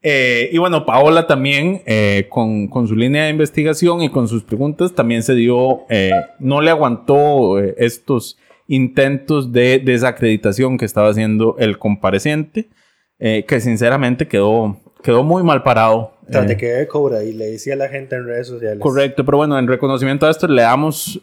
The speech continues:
Speaker 1: a la diputada Paola Valladares el reconocimiento de diputada de la se-, de esta semana.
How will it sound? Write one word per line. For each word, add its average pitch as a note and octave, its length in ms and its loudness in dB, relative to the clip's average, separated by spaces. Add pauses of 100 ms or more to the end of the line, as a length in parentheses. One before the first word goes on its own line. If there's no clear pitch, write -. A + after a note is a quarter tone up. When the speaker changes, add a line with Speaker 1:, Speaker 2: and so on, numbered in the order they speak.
Speaker 1:
a G#2+ 280 0
la G#2 360 0
diputada A2+ 500 2
Paola A#2 480 2
Valladares A2+ 720 2
el A2 380 0
reconocimiento A2 640 -2
de C3+ 80 2
diputada A#2+ 400 2
de A#2 60 4
la G2+ 140 2
se-, G2 160 -4
de G#2+ 200 0
esta A2+ 220 -4
semana. G#2+ 420 -2